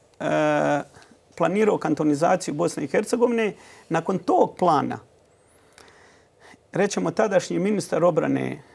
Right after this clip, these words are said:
Bože Rajić je dao zapovjed po tom planu međunarodne zajednice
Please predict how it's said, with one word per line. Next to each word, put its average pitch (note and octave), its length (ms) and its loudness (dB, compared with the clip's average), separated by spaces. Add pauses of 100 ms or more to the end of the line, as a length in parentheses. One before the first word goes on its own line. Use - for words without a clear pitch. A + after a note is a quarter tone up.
(440)
Bože D3+ 340 0
Rajić D3+ 460 -2 (640)
je D3+ 100 0
dao A3+ 240 4
zapovjed C3+ 560 -2 (600)
po G3+ 120 0
tom F3 240 -2
planu F3 300 2
međunarodne D#3+ 540 -2
zajednice G#3+ 540 2